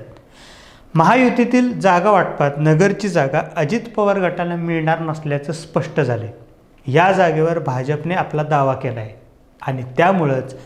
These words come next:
लंके हे पक्षांतराच्या तयारीत असल्याचं बोललं जातंय.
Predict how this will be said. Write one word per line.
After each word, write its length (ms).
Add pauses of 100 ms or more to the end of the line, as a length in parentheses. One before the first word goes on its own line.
(140)
लंके 400
हे 180
पक्षांतराच्या 920
तयारीत 340
असल्याचं 440
बोललं 300
जातंय. 340